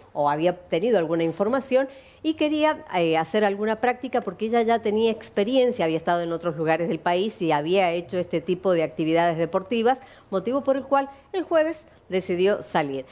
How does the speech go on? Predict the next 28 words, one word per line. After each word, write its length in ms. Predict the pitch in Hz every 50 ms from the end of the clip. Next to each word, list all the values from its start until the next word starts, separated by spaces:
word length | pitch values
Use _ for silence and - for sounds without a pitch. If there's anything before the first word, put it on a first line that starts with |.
| - -
El 60 | -
problema 280 | - 185 185 208 240 254
es 60 | 240
que 120 | - 185
llegada 280 | 165 165 165 180 185 180
a 20 |
las 180 | 170 165 156 -
once 220 | 190 185 180 196
de 80 | 180 180
la 140 | 180 185 196
noche 460 | 208 220 220 214 220 247 262 262 254 - - -
no 280 | 170 156 160 160 160
llegaba, 560 | 160 165 170 175 196 220 220 220 220 220 214 196
la 160 | 127 151 151
última 460 | 156 156 147 - 160 156 156 156 151
comunicación 600 | - 151 143 151 147 143 - 151 151 - 170 160
que 100 | 156 160
tenían 400 | 147 - 151 151 156 165 160 156
de 140 | 151 151 160 165
ella 140 | 165 165
había 200 | 151 147 151 156
sido 240 | 147 - 180 165 151
mucho 480 | 151 160 165 160 - - 185 170 165 - - - - - - -
antes 580 | - 233 240 233 226 202 - 175 170 - - 170
de 220 | 160 165 170 170
esa 260 | 165 165 - 196 208
hora 300 | 226 226 226 214 247 247 247 - - - - -
y, 200 | - 220 254 262